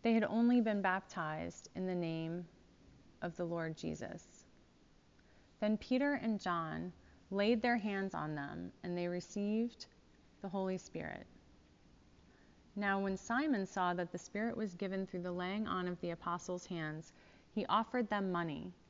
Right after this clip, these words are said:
saying, "Give me also this power, so that anyone on whom I lay my hands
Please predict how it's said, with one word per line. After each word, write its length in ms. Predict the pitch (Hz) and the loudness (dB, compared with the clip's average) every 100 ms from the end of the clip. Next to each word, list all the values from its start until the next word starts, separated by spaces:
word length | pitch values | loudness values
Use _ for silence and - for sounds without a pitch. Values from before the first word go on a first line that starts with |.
| - - - - | -20 -20 -20 -20
saying, 680 | - 214 190 185 180 175 - - | -4 0 2 2 0 -4 -8 0
"Give 200 | 233 240 | 4 6
me 220 | 254 269 | 8 6
also 400 | - 226 - 247 | 6 0 2 0
this 220 | 202 190 | 2 0
power, 520 | - 180 165 165 180 180 | -2 0 2 2 -2 -4
so 180 | - 202 | -4 -2
that 160 | 185 - | 0 0
anyone 400 | 202 226 233 202 | 2 4 4 2
on 140 | 185 | 0
whom 300 | 170 214 214 | 2 2 2
I 220 | 190 208 | 0 2
lay 240 | 233 196 175 | 2 2 0
my 260 | 180 240 | 2 2
hands 720 | 277 170 139 135 135 156 - | 2 0 -2 -2 -4 -6 -10